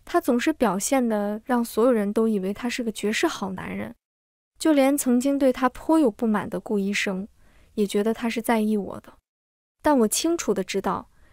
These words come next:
这个男人千好万好，都不属于我。我没介意他来接我，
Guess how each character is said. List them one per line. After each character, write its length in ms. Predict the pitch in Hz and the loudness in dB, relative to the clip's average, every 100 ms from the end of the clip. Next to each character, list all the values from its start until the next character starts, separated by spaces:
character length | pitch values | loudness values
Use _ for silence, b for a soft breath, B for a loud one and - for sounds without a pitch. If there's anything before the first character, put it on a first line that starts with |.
| _ - | _ -2
这 120 | 294 | 2
个 80 | 254 | 2
男 200 | 220 220 | 2 2
人 100 | 254 | 0
千 260 | - 285 285 | 2 2 0
好 200 | - 196 | -2 0
万 240 | 226 220 | 2 0
好， 340 | 214 - - _ _ _ | -2 -10 -12 _ _ _
都 100 | 220 | -2
不 140 | 254 277 | 0 0
属 180 | - | 0
于 140 | 185 208 | 0 0
我。 400 | 226 196 92 - _ _ _ _ _ _ | 0 0 -4 -8 _ _ _ _ _ _
我 120 | 226 | 0
没 160 | 220 233 | 2 2
介 220 | - 311 | 2 2
意 140 | 277 | 2
他 140 | 254 277 | 0 0
来 140 | 269 | 0
接 280 | 269 320 349 | 0 2 4
我， 380 | 349 220 156 | 4 0 -2